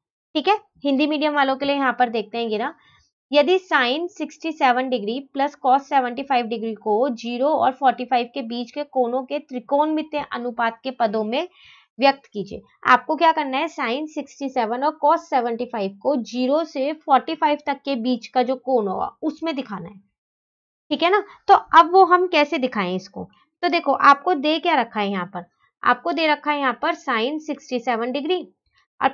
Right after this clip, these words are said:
प्लस cos सेवेंटी फ़ाइव डिग्री, यही दे रखा है ना। आप क्या करो, दोनों को ही कन्वर्ट कर दो।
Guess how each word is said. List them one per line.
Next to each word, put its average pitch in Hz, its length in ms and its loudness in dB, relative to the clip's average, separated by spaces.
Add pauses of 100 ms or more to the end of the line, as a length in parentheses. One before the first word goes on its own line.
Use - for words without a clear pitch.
प्लस 330 320 -2
cos 370 280 8
सेवेंटी 359 360 2
फ़ाइव 330 220 -4
डिग्री, 277 280 -8 (840)
यही 226 140 6
दे 302 140 4
रखा 302 220 0
है 262 60 2
ना। 320 120 -6 (320)
आप 302 200 4
क्या 359 140 6
करो, 339 240 4
दोनों 302 280 0
को 330 100 -2
ही 330 100 0
कन्वर्ट 233 360 -2
कर 185 120 -10
दो। - 240 -20